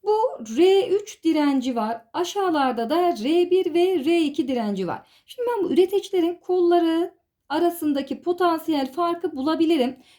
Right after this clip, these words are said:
Çünkü üreticinin kendi E M K değerleri belli.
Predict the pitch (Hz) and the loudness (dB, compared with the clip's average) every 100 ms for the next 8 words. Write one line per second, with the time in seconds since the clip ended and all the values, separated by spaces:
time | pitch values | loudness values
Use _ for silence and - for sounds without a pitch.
0 | _ 494 - 320 381 381 339 262 254 359 | _ -10 -4 0 2 2 2 0 0 -2
1 | 370 254 254 330 381 311 285 220 214 359 | 0 0 0 0 0 0 -2 -6 -2 0
2 | 359 311 294 311 254 196 160 - | 2 0 0 0 2 0 -2 -10